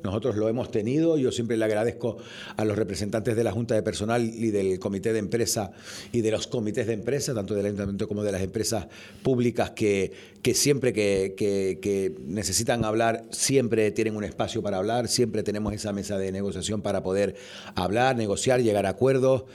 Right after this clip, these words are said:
de todo tipo. Eh, nosotros la relación de puestos de trabajo todos los años sale, eh, por acuerdo general de la mesa general. Eso es muy importante, que el, no es que el gobierno municipal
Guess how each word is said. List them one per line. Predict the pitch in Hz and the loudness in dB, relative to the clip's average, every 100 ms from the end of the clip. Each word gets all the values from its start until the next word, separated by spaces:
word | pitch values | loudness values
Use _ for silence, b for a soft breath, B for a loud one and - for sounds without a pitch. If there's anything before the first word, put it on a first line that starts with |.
| B B - 117 | B B -12 0
de | 117 | 2
todo | 131 151 127 | 4 4 4
tipo. | 123 - - - - | 2 -2 -6 -14 -8
Eh, | 78 82 | -6 -4
nosotros | 85 101 107 | -4 -4 -2
la | 101 | -2
relación | 98 98 113 | -2 -4 -4
de | 107 | -4
puestos | 98 104 | -4 -4
de | 101 | -4
trabajo | 101 104 101 104 B B B | -2 -2 -2 -6 B B B
todos | - 143 131 | 2 4 4
los | 110 117 | 2 -2
años | 110 95 | -2 -2
sale, | 98 104 101 B B B | -2 0 -2 B B B
eh, | 104 101 95 90 90 90 - | 0 2 2 2 0 0 0
por | 107 98 | 0 2
acuerdo | 95 117 113 101 | 2 2 2 0
general | 110 104 107 104 | 0 2 2 2
de | 101 | 0
la | 95 | 0
mesa | 98 101 | -2 -4
general. | 101 95 110 147 170 - B B - | -2 0 2 2 0 -4 B B -6
Eso | 107 | -4
es | 107 | -2
muy | 110 110 | -2 -4
importante, | 80 92 - 113 151 160 - - - | -4 -6 -4 -4 -4 -6 -10 -14 -10
que | - 90 80 73 65 64 - | -4 -2 -2 -4 -8 -10 -6
el, | 90 92 80 98 95 | -2 -2 -4 -6 -4
no | 107 110 | -2 0
es | 104 | 0
que | 107 | 2
el | 104 | 2
gobierno | 104 107 110 | 4 2 0
municipal | 107 95 101 110 | -2 -4 0 0